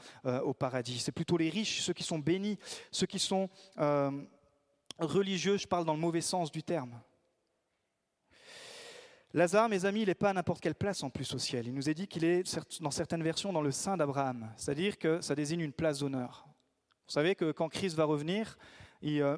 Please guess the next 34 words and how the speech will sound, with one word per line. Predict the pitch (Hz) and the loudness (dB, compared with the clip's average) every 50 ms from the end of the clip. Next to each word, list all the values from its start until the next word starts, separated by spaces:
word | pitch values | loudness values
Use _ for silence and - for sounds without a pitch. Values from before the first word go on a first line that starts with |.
| 208 | 0
il | 220 156 151 | -4 -4 -2
image | 170 175 175 165 - | 0 0 0 0 2
cela | - 190 180 185 196 190 | 0 2 4 4 4 4
à | 156 143 139 | 2 0 0
un | 135 | 2
banquet, | 135 165 175 - - - 170 190 214 - - _ _ _ _ _ _ _ _ _ _ _ _ _ - - - - | 4 2 2 2 2 0 0 0 0 -6 -18 _ _ _ _ _ _ _ _ _ _ _ _ _ -20 -18 -8 -2
à | 147 147 | 0 0
un | 151 | 0
festin | - - 226 208 - - - 165 180 190 185 - _ _ _ - - | 0 0 -2 -2 0 0 0 0 0 0 -6 -14 _ _ _ -14 -6
royal | 143 123 156 151 143 147 143 147 | 0 2 2 4 4 4 2 2
où | 175 165 156 | 2 0 0
il | 147 | 2
y | |
aura | 147 139 143 143 | 2 2 2 2
Jésus | 139 170 160 139 151 165 185 - | 0 -2 -2 -2 -2 -2 -2 0
et | 160 | 0
il | 147 | 2
y | 143 | 2
aura | 139 147 | 2 2
aussi | 151 - - | 0 0 -2
le | 190 156 | -4 -2
Père | - - 240 214 | -2 -2 -2 0
de | 175 156 | 2 0
la | 143 131 | 0 0
foi. | - - 139 127 123 - _ - _ _ _ _ _ _ _ _ _ _ _ _ _ _ _ _ _ _ _ _ _ _ _ _ - | -2 -6 -6 -8 -8 -14 _ -20 _ _ _ _ _ _ _ _ _ _ _ _ _ _ _ _ _ _ _ _ _ _ _ _ -6
Il | 127 | -4
y | |
aura | 120 127 123 | -2 -2 0
Abraham, | 123 127 135 135 139 156 185 190 196 190 - - - - - _ _ _ _ _ _ _ - - _ - | -2 0 0 2 2 2 0 -2 -6 -10 -12 -20 -20 -20 -20 _ _ _ _ _ _ _ -20 -20 _ -6
il | 131 | -6
y | |
aura | 123 113 127 | -2 -2 0
Momo, | 131 135 131 143 156 190 220 - _ _ _ _ _ _ _ - - - - - _ _ _ _ _ _ _ _ _ - | 0 0 2 2 2 2 0 -4 _ _ _ _ _ _ _ -20 -20 -20 -20 -20 _ _ _ _ _ _ _ _ _ -12
Moïse. | 127 123 120 135 175 170 - - | -6 -2 -2 -2 -2 -2 -6 -10